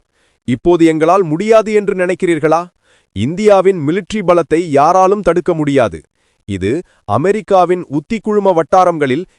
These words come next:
இந்தியாவின் அஞ்சா நஞ்சத்தை உறுதி செய்தது."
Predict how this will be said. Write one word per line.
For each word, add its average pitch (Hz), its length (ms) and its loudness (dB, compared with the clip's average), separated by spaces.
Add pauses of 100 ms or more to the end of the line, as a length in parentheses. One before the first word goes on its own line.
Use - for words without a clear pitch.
இந்தியாவின் 202 640 0
அஞ்சா 170 400 2
நஞ்சத்தை 175 440 -2
உறுதி 208 280 -4
செய்தது." 135 460 -4